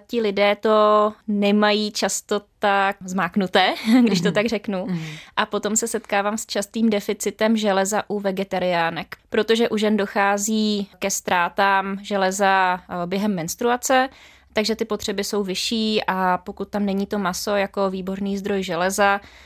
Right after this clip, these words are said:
Speaker 1: a není to doplňováno důsledně nějak jinak,
Speaker 2: Mhm.
Speaker 1: eh, tak tam může dojít k tomu deficitu.
Speaker 2: A existuje nějaké doporučení, jak často maso jíst? Já znám lidi, kteří tvrdí, že když na ně z jídla nekouká kost, tak ho nejedí.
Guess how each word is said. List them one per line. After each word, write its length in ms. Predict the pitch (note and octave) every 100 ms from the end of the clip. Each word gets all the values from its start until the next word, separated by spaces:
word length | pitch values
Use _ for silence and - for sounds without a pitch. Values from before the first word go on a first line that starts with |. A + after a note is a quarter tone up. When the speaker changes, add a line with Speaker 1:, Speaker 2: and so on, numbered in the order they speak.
| _ -
Speaker 1:
a 120 | F#3+
není 220 | G3 G3
to 120 | G3
doplňováno 960 | F#3+ - F#3+ F#3 F#3 F#3 G3 F#3 F3+ F3 F#3
důsledně 600 | F#3 F3+ F3+ F3+ G3 G3 -
nějak 240 | G3 E3+ -
jinak, 380 | F3 F3+ G#3+ C#4+ - G#3
Speaker 2:
Mhm. 140 | E3+
Speaker 1:
eh, 220 | F3 F#3+ F#3+
tak 160 | G3
tam 120 | F#3+ F#3+
může 200 | F#3 F3+
dojít 200 | F3 -
k 40 |
tomu 160 | F3+ F3
deficitu. 600 | E3 - - F3 D#3+ F3 _ -
Speaker 2:
A 140 | F#3+ -
existuje 540 | F#3 G#3+ F3 B3 D4+
nějaké 520 | D4 F#3+ F3 A#3+ C4+ A3
doporučení, 920 | F3 F3 F3 E3+ - E3+ E3 D#3+ - -
jak 280 | E3 F3+
často 600 | - F3+ - - E3 E3 E3+
maso 260 | D#3+ -
jíst? 420 | E3+ A#3+ C4+ - _ _ -
Já 120 | E3+
znám 200 | E3 F3+ E3
lidi, 260 | F3 E3+
kteří 300 | E3+ F3+ F#3
tvrdí, 320 | F3 E3+ F#3 F3
že 120 | F3
když 220 | E3 -
na 80 | F3+
ně 240 | F3 F3 F3 - - D#3
z 80 |
jídla 240 | F3+ E3+ F#3
nekouká 520 | E3+ F3+ F3+ F#3 F3+
kost, 380 | F3+ F3+ F3 -
tak 140 | F#3 E3+
ho 120 | F#3+
nejedí. 580 | F3+ G#3 B3+ F#3 D#3